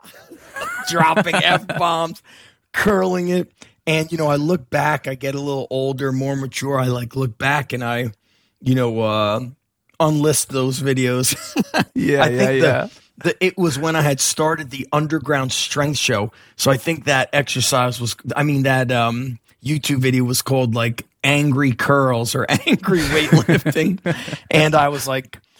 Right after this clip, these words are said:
Speaker 1: you know, curling and throwing the weights and dropping F-bombs. But, uh, when I had,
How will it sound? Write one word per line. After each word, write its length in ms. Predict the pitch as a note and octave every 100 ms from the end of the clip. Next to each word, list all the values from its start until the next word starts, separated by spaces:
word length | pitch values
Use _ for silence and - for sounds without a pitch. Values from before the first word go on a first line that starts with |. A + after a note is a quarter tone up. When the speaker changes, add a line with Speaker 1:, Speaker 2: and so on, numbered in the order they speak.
| _ -
Speaker 1:
you 120 | D3+
know, 180 | C#3 -
curling 640 | - F3+ F3 E3 E3 D#3+ D3
and 160 | A#2+
throwing 540 | - - F3+ F3+ E3+ E3+
the 80 | D#3
weights 460 | E3+ E3+ E3 -
and 140 | C3+ B2+
dropping 540 | D#3+ E3 E3 D#3+ D#3+
F-bombs. 540 | E3 - E3 E3 D3+
But, 240 | B2 C3 - _ _ _ _ -
uh, 200 | C#3 B2+
when 200 | B2+ C3+
I 120 | C3
had, 420 | C#3 C#3+ C3+ B2+